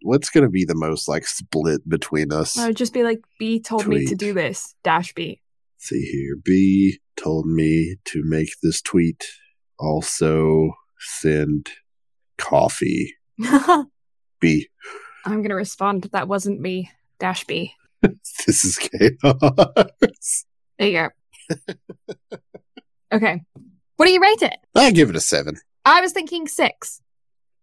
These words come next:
Speaker 2: So that's on par.
Speaker 1: Yeah, that, that, that seems to be about our dynamic
Speaker 2: Yeah.
Speaker 1: here lately. <laughs>
Speaker 2: Yep.
Speaker 1: God, we're, you know, I can almost bet next week,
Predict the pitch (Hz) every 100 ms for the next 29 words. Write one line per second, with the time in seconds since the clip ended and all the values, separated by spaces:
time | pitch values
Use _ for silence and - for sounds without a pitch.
0 | _ 269 262 277 294 285 262 269 226 -
1 | _ _ 143 147 151 127 120 107 131 131
2 | - - 165 208 180 151 135 120 113 107
3 | 98 92 92 85 78 73 71 - 165 90
4 | 73 78 - - 262 - - 269 - -
5 | _ - - - - 202 - - 240 202
6 | - _ _ _ 143 131 123 127 131 123
7 | - _ _ _ - 135 165 220 226 -
8 | _ - 180 202 196 170 170 160 143 139
9 | 127 98 104 - 101 92